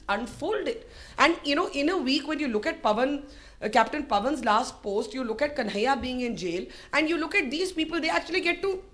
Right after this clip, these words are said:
direct government policy through violence.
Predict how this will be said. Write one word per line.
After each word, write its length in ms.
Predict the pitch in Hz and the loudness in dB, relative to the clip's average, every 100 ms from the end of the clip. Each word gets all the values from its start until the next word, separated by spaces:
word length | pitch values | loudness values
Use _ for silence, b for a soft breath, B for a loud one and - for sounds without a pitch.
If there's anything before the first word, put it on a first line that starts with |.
| - 208 | -10 2
direct 400 | 233 285 349 254 | 8 10 8 4
government 340 | 302 311 339 | 0 0 0
policy 420 | 311 285 302 370 359 | 2 0 0 -2 -2
through 240 | - 330 | -2 0
violence. 680 | 247 330 403 277 - - | 4 4 2 -2 -6 -10